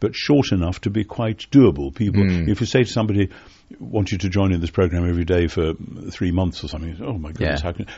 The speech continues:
Speaker 1: but ten days they can kind of
Speaker 2: Seems
Speaker 1: see, "Oh
Speaker 2: doable.
Speaker 1: yes, so
Speaker 2: Yeah.
Speaker 1: that's, that's, that's
Speaker 2: Yeah.
Speaker 1: manageable."
Speaker 2: And, uh, and essentially it's very simple as well. It's to simply pray for people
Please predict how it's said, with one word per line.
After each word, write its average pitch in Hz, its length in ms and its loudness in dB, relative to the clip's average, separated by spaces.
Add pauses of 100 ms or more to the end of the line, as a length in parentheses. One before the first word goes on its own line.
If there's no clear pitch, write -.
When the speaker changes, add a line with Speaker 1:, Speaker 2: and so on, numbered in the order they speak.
Speaker 1:
but 113 160 -4
ten 143 240 4
days 110 320 6
they 107 100 2
can 101 140 -4
kind 101 160 0
of 92 80 6
Speaker 2:
Seems 87 100 2 (120)
Speaker 1:
see, 92 40 8
"Oh 85 120 6
Speaker 2:
doable. 160 180 6
Speaker 1:
yes, 90 240 2
so - 60 -2
Speaker 2:
Yeah. 87 80 2
Speaker 1:
that's, 78 240 0
that's, 127 300 -6
that's - 180 -4
Speaker 2:
Yeah. 80 60 -2
Speaker 1:
manageable." 90 460 -6 (320)
Speaker 2:
And, 92 380 2
uh, 90 240 6 (140)
and 98 100 0
essentially 98 420 -2
it's - 120 -8
very 87 160 2
simple 92 340 0
as 76 100 -2
well. 69 360 2
It's 78 240 -10
to - 120 -10
simply 82 300 -4
pray 78 320 -2
for 78 140 -8
people 82 340 -4